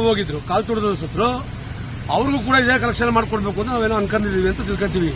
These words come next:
ಈ ತೀರ್ಮಾನದಲ್ಲಿ. ಯಾಕೆಂದ್ರೆ ಯಾವ ವರ್ಷ ನಡೆದಂಥದ್ದು ಈ ವರ್ಷ ಮಾಡ್ದವ್ರೆ ಅಂತಂದ್ರೆ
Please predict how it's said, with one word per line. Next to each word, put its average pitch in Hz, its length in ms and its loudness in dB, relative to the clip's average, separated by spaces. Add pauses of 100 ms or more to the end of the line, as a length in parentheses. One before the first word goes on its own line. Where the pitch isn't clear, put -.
(160)
ಈ 190 120 -2
ತೀರ್ಮಾನದಲ್ಲಿ. 190 440 2 (540)
ಯಾಕೆಂದ್ರೆ 233 360 2
ಯಾವ 208 160 8
ವರ್ಷ 220 140 0 (120)
ನಡೆದಂಥದ್ದು 240 480 0 (720)
ಈ 214 120 0
ವರ್ಷ 240 140 2 (120)
ಮಾಡ್ದವ್ರೆ 254 380 4
ಅಂತಂದ್ರೆ 170 300 -2